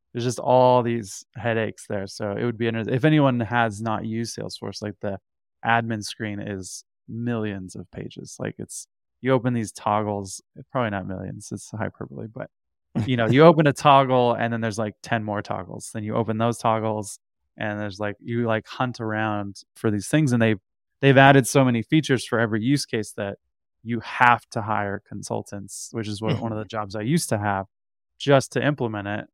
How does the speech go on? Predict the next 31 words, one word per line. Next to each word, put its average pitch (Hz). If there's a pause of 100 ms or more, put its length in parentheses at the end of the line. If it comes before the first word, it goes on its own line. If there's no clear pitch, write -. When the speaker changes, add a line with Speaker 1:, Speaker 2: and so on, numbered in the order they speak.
(140)
Speaker 1:
And 110
then 113
you're 110
not 117
necessarily 104
happy 113
that 101
you're 101
paying 101
a 95
fortune 104
for -
Salesforce 101
and 104
then 98
a 95
fortune 113
to 101
someone 101 (600)
to -
make 104
Speaker 2:
Yep. -
Speaker 1:
it 95
do 98
what 95
you 98
want 101
it 98
to -
do. 101
So 98